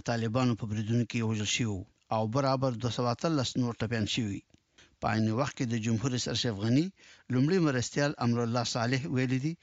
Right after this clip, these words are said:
چې طالبانو په دوحه کې له امریکا سره د سولې تړون د پاکستان د نظامي استخباراتو د ادارې آی اس آی تر څارنې لاندې لاسلیک کړی و.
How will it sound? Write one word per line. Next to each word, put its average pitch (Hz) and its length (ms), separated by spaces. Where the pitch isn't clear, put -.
چې 131 180
طالبانو 127 580
په 135 100
دوحه 120 360
کې 147 160
له 120 100
امریکا 113 380
سره 135 260
د 170 120
سولې 151 320
تړون 113 300
د 113 120
پاکستان 127 480
د 120 160
نظامي 113 400
استخباراتو 120 680
د 110 120
ادارې 110 380
آی 113 120
اس 107 160
آی 120 120
تر 117 140
څارنې 120 480
لاندې 117 380
لاسلیک 110 360
کړی 113 200
و. 90 80